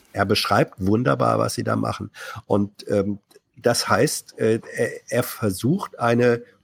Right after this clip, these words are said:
unangenehme Wahrheit, von der er weiß, dass er sie nicht verbergen kann, äh, sie so unauffällig wie möglich und ohne die Begriffe, um die es tatsächlich geht, zu benutzen. Auch das ist wieder, würde ich jetzt sagen, eine Verhaltensweise,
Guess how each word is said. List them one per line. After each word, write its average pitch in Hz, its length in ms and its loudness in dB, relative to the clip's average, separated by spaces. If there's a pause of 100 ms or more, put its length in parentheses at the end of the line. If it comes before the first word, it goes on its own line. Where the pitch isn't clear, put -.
unangenehme 135 880 4
Wahrheit, 131 460 2
von 120 160 -4
der 110 100 0
er 107 240 -2
weiß, 113 340 0
dass - 160 -4
er 107 80 2
sie 101 140 0
nicht 120 260 0
verbergen 107 560 -2
kann, 165 380 0 (260)
äh, 113 260 2
sie 120 200 0
so 107 160 2
unauffällig 139 880 0
wie 104 120 0
möglich 117 580 0
und 110 160 -14
ohne 123 420 2 (320)
die 107 80 4
Begriffe, 104 420 -2
um 110 140 -2
die 110 120 -2
es 104 140 -4
tatsächlich 107 540 -6
geht, 107 240 2
zu 104 140 -4
benutzen. 101 540 2 (420)
Auch 151 160 2
das 92 260 -2
ist - 260 -2
wieder, 120 420 4 (440)
würde 127 220 2
ich 160 80 0
jetzt 143 180 -2
sagen, 123 240 2
eine 113 100 4
Verhaltensweise, 117 920 0